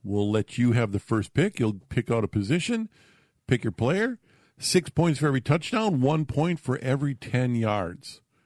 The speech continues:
No rounding up, no rounding down, every ten yards. Uh, if you happen to beat both Dan and myself,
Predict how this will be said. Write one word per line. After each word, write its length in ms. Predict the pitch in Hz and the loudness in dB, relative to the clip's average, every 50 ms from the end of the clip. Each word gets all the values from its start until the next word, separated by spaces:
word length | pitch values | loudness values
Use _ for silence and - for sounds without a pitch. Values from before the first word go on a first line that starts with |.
| _ _ - | _ _ -6
No 180 | 98 98 107 | -2 0 2
rounding 480 | 120 117 117 113 113 110 107 107 107 107 | 2 4 2 2 2 0 0 -2 0 0
up, 260 | 113 156 202 - - 143 | 0 0 0 -2 -2 0
no 140 | 135 143 | 0 2
rounding 420 | 143 135 131 127 127 123 123 117 110 | 2 2 2 0 0 0 -2 -2 -2
down, 420 | 107 120 135 151 160 170 202 202 - - _ _ _ _ - | -2 -2 0 0 0 0 -2 -4 -8 -12 _ _ _ _ -4
every 400 | - 104 107 113 107 113 120 123 | 0 2 2 2 2 0 -2 -2
ten 360 | - - - 113 107 101 101 | -2 -4 -4 -2 -2 -2 -2
yards. 520 | 101 92 80 80 85 - - - - - _ _ _ _ _ _ _ _ _ _ _ _ _ _ _ _ _ _ _ - | -4 -4 -6 -8 -10 -16 -18 -20 -20 -20 _ _ _ _ _ _ _ _ _ _ _ _ _ _ _ _ _ _ _ -12
Uh, 200 | - 85 85 87 - | -8 -8 -6 -6 -6
if 260 | - 139 120 - - | -4 -2 -2 -2 0
you 180 | 135 139 139 139 | 2 4 4 4
happen 380 | 110 135 131 127 - - 135 123 | 4 2 2 0 0 0 0 0
to 40 | 113 | 2
beat 300 | 107 127 127 117 - - | 2 2 0 0 0 0
both 240 | 120 113 110 - | 0 0 0 0
Dan 220 | - 117 110 110 107 | -2 -2 -2 0 -2
and 80 | 104 98 | -2 -4
myself, 580 | 92 85 - - 120 135 196 233 240 - - | -4 -6 -2 0 0 2 0 0 -4 -6 -16